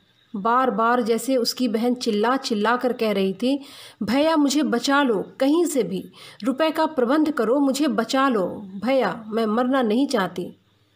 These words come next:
और उसके सामने उसके बाप की मृत्यु का दृश्य घूम गया। गुस्से से उसकी नसें तन गई। वह गांव आया और वहाँ के जितने भी संपन्न लोग थे, सबसे कर्ज मांगा,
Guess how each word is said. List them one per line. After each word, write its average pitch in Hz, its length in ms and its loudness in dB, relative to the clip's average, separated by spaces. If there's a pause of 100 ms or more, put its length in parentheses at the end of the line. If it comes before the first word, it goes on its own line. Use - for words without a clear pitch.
(160)
और 226 100 -2
उसके - 300 -4
सामने 226 520 -2 (300)
उसके 294 300 0 (380)
बाप 247 360 0
की 349 140 -2
मृत्यु 247 380 0
का 262 180 0
दृश्य 240 360 -2
घूम 240 320 0
गया। 185 280 -6 (800)
गुस्से 269 420 0
से 349 140 -2
उसकी 302 280 -2
नसें 247 500 0
तन 214 200 0
गई। 269 220 0 (240)
वह 247 160 2
गांव 247 380 2
आया 208 340 2
और 254 80 0
वहाँ 214 300 -2
के 254 160 -2
जितने 277 420 -2
भी 320 140 0
संपन्न 277 460 0
लोग 208 400 -2
थे, 302 240 -2 (300)
सबसे 262 480 -4
कर्ज 269 360 -2
मांगा, 185 500 -2